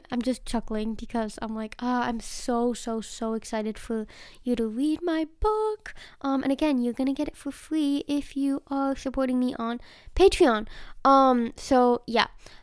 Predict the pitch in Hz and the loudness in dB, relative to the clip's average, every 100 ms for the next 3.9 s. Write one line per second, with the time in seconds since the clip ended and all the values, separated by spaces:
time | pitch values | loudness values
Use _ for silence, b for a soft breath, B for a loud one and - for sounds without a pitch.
0 | - 262 302 269 247 247 - 262 320 - | -2 2 2 4 4 4 6 6 6 4
1 | 285 277 262 254 - 226 226 226 - 226 | 2 2 0 2 0 0 -2 -2 -2 -4
2 | - 226 240 359 - 277 269 269 - 226 | -4 -2 2 2 4 -2 0 -4 -2 -4
3 | - _ - 381 392 320 277 262 262 | -6 _ 10 10 10 4 0 -2 -4